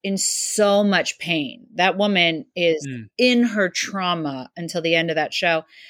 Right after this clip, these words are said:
Speaker 1: And I have had ten years of therapy, and I kinda, like, I'm a little bit more of someone who's shitting glitter and rainbows.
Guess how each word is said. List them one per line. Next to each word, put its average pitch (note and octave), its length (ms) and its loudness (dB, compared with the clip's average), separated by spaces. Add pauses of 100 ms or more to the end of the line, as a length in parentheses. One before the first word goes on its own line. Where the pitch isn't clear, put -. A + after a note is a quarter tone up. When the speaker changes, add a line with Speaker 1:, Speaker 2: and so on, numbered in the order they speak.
(160)
Speaker 1:
And A3+ 220 2
I D#4 580 2
have A#3+ 320 -2
had A#3 220 -2
ten A#3+ 240 0
years A3+ 220 -2
of G#3+ 80 -10
therapy, G#3 720 0 (120)
and G3 180 2
I G3+ 540 4 (100)
kinda, G#3 240 -2
like, F#3+ 320 0 (200)
I'm G3+ 120 -4
a G#3+ 60 -2
little A3 180 2
bit A3 140 2
more G3 160 0
of F#3+ 80 -6
someone F#3+ 220 -4
who's F3+ 160 -4
shitting F#3 420 2
glitter F3+ 260 4
and E3 140 0
rainbows. D#3+ 680 -4